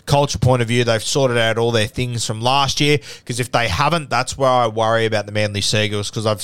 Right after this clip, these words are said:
we've seen Anthony Seibold in a situation that probably needed some fixing, needed to be healed, uh, and it didn't go too well, obviously. So as long as they're all fit, mate, I really don't think Manly are fucked. I, like, I've seen a few people tell me that they'll be a bottom four team next year.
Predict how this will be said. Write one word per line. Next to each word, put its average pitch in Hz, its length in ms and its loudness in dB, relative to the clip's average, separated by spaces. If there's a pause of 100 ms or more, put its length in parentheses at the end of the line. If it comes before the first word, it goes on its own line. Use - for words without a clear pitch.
(160)
we've 110 180 -2
seen 135 280 2
Anthony 117 340 -2
Seibold 110 480 0
in 104 60 -6
a 95 40 -8
situation 110 720 -2 (260)
that 92 140 -2
probably 113 260 0
needed 107 480 0
some 98 200 -6
fixing, 127 480 -2
needed 110 300 0
to 101 60 -10
be 98 120 -10
healed, 147 420 0 (280)
uh, 104 160 2
and 110 100 -4
it 107 80 -14
didn't 139 240 -8
go 113 220 2
too 113 360 -4
well, 98 420 -8
obviously. 92 640 -2
So 107 320 2 (400)
as 156 160 0
long 196 140 2
as 190 80 0
they're 175 160 6
all 143 100 4
fit, 147 280 -4
mate, 135 260 2
I 139 100 4
really 151 480 2
don't 120 220 2
think 117 200 -6
Manly 110 340 -2
are 92 60 -10
fucked. 95 400 -6
I, 113 180 2
like, 107 260 0
I've 110 240 0
seen 147 220 0
a 123 60 0
few 123 180 -2
people 110 240 0
tell 113 160 -2
me 113 80 -2
that 104 100 -8
they'll 104 140 -2
be 104 100 -4
a 98 60 -2
bottom 104 280 -4
four 123 240 0
team 117 220 -2
next 113 220 0
year. 123 160 2